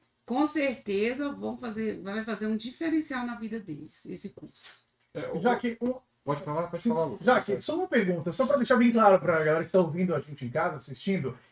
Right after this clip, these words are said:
Speaker 3: esses cursos, né, esse curso profissionalizante, vamos dizer assim, esse curso técnico, ele é válido pra qualquer pessoa ou somente pra alunos que são do Parreiras?
Speaker 1: Ah, boa pergunta. É, esse aluno, esse curso, eles são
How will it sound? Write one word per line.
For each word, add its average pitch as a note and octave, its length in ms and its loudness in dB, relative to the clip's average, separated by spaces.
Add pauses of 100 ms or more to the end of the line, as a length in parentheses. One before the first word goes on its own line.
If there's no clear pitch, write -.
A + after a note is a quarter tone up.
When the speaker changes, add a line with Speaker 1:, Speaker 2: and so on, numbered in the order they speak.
Speaker 3:
esses A#3+ 340 -2
cursos, F#3+ 500 2
né, F3 140 0
esse F3+ 160 -2
curso F#3+ 360 0
profissionalizante, G#3 680 0
vamos E3+ 140 -4
dizer F3 140 -2
assim, F3+ 120 -4
esse F#3 140 -8
curso G3 200 -4
técnico, D#3+ 560 4 (300)
ele C4+ 180 2
é C4 80 10
válido E3 380 4
pra F#3 160 2
qualquer G#3+ 640 6
pessoa C#4+ 560 6 (160)
ou G3+ 160 6
somente A3+ 300 6
pra A3+ 100 2
alunos G#3+ 400 8
que G3 140 0
são A#3+ 260 4
do A#3+ 180 6
Parreiras? D3+ 840 -2
Speaker 1:
Ah, F3 240 -4
boa F3+ 220 -6
pergunta. D3+ 760 -6 (340)
É, F#3 480 0
esse A3+ 440 2 (100)
aluno, F#3 460 -4
esse G#3 400 -2
curso, A#3+ 560 -6
eles G3+ 260 -4
são G3 320 -4